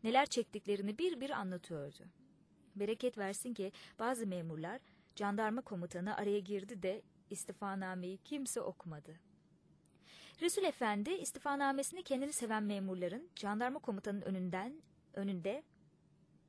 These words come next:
Resul Efendi istifanamesini kendini seven memurların, jandarma komutanın önünde gözlerini kapatıp kemali ciddiyetle yırttı.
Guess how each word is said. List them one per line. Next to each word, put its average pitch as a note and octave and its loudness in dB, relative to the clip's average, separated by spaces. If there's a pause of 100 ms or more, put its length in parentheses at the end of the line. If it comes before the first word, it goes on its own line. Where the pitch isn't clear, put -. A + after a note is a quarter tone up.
(1700)
Resul C#4 2
Efendi B3 -2 (100)
istifanamesini B3 -2
kendini C4+ -2
seven A3 0
memurların, F#3 -2 (240)
jandarma C4+ 2
komutanın G#3 0
önünde F#3 0 (100)
gözlerini G3+ 2
kapatıp G3+ -4
kemali G#3 0
ciddiyetle F#3+ -6
yırttı. D#3+ -8